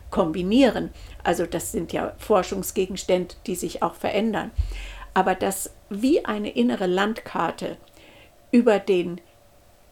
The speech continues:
Lernweg in einem Fachgebiet, äh, die Lehrerin im Hinterkopf haben kann und nicht nur im, also sie soll's im Hinterkopf haben, aber sie, dass wir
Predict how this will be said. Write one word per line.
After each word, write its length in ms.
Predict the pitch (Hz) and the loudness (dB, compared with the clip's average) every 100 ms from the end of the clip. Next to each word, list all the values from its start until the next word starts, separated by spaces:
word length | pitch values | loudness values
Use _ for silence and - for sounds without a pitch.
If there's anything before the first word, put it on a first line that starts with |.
| - | -4
Lernweg 1000 | 185 202 214 240 262 269 240 220 226 - | 6 8 10 6 4 2 6 6 4 0
in 140 | 196 - | -4 0
einem 320 | 185 196 185 | 0 0 -2
Fachgebiet, 880 | - 214 202 - - - - - - _ - - - - - _ - - | -4 -4 -4 -6 -8 -6 -8 -8 -16 _ -20 -20 -20 -20 -20 _ -12 0
äh, 240 | 190 180 185 - - | 2 2 0 -16 -8
die 140 | 190 170 | -6 0
Lehrerin 640 | 180 220 247 233 220 - | 2 4 2 2 0 0
im 120 | 185 | -4
Hinterkopf 600 | 214 208 185 - - - | -4 -2 -4 -4 -8 -6
haben 240 | - - | -6 -8
kann 220 | - - - _ _ _ _ | -12 -14 -14 _ _ _ _
und 160 | 190 185 | -6 -4
nicht 160 | 185 185 | -6 -4
nur 100 | 175 | -6
im, 120 | - _ - | -6 _ -10
also 160 | 185 | -8
sie 160 | 185 185 | -6 2
soll's 320 | 208 190 - | 6 6 4
im 100 | 190 | -2
Hinterkopf 480 | 190 208 202 196 - | -2 -2 -2 -4 0
haben, 220 | 190 175 | -2 -2
aber 180 | 165 170 | -6 -6
sie, 200 | - - - - - | -6 -6 -6 -8 -4
dass 260 | 180 - | -4 -2
wir 220 | 202 214 | 2 4